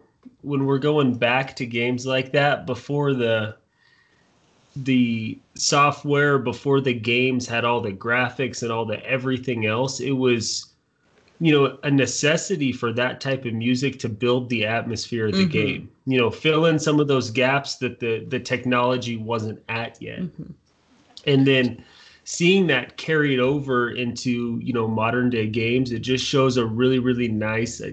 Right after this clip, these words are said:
Speaker 1: you know, attention to detail. 'Cause, you know, if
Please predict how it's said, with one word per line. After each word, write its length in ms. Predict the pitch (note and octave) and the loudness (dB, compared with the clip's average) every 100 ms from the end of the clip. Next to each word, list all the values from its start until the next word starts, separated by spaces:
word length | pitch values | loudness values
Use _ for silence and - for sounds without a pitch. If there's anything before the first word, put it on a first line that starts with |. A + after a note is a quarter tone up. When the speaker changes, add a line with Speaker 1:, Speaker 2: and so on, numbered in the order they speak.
| - | -2
Speaker 1:
you 80 | C3+ | 2
know, 140 | B2 | 4
attention 500 | A2+ - C#3+ C#3 C3 | 2 0 0 0 -2
to 80 | A#2 | -2
detail. 500 | A2 A#2 A2+ G#2+ F#2+ | -2 -4 -4 -6 -6
'Cause, 200 | - A#2 | -4 0
you 140 | D3+ | 2
know, 240 | D#3+ D#3+ D3+ | 4 4 4
if 240 | A#2 - | 2 -2